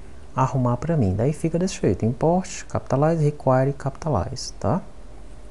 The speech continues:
Mas o ideal aqui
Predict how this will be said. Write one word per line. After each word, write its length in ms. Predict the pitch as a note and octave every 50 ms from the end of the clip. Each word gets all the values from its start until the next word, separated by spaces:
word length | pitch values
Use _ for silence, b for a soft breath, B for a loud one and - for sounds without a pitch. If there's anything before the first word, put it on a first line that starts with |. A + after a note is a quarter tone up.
| - - - - - - - - - - - - - - - -
Mas 600 | - G#3+ G#3+ A#3 A#3+ - - - - - - - - - - - - - - - - - - - - - - - - - - - - - - - - - - -
o 140 | D#3 D#3 F3
ideal 480 | G#3 G3+ F#3+ D3+ A#2+ A#2+ C3+ C#3 G#2
aqui 420 | F2+ F2+ - - - E3 E3+ D3+